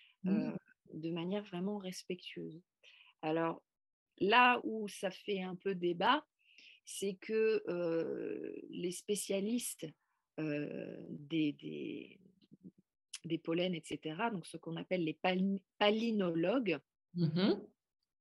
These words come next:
Speaker 2: heu, ont, ont pu déterminer que les plantes qui avaient été utilisées avaient des vertus médicinales.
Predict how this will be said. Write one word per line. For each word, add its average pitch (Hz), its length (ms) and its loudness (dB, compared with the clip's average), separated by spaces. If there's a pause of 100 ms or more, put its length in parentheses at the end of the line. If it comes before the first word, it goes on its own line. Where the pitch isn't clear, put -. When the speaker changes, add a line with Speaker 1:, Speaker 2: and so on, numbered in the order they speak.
Speaker 2:
heu, 175 220 4
ont, 185 340 2
ont 185 220 0
pu 247 320 6
déterminer 196 760 2
que 214 120 -2
les 185 160 2
plantes 220 300 -2
qui - 120 -4
avaient 170 200 0
été 165 180 -4
utilisées 175 840 0 (160)
avaient 185 260 0
des 196 160 0
vertus 185 380 -4
médicinales. 196 800 -4